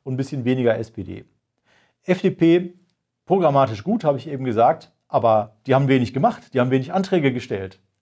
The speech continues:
im Parlament. Ja, gucken wir ja auch noch drauf, ja, nicht nur ein bombastisches Programm, aber keinen einzigen Antrag stellen zum Thema, ist halt auch ein bisschen mau. Diese ganzen Details findet ihr in der Wahlanalyse.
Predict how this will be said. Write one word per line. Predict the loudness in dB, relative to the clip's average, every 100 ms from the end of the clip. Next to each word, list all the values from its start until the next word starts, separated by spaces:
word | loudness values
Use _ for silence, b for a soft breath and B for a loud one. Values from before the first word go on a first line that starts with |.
| -8
im | -6 -6 -8 _ -2
Parlament. | 0 2 -2 -6 0
Ja, | 0
gucken | 0 -6 -8 -2
wir |
ja | 0
auch | 0 -2
noch | -4
drauf, | -6 -8 -6 0
ja, | 0
nicht | 0 -6
nur | -4
ein |
bombastisches | -2 0 0 0 -6 -10 -6
Programm, | -4 0 0 0 B B
aber | 0 2
keinen | 4 0
einzigen | 0 -2
Antrag | -2 -2 -6
stellen | -2 -4
zum | -2 -6
Thema, | 0 2 2
ist | 0
halt | -2
auch | -2
ein | -4
bisschen | -8 -2
mau. | -2 -2 -6 _ _ _ _ _ -2
Diese | 2
ganzen | 2 2
Details | 0 4 4 4
findet | 2 0 2
ihr | 0
in |
der | 2
Wahlanalyse. | 4 2 2 -2 -4 -2 -2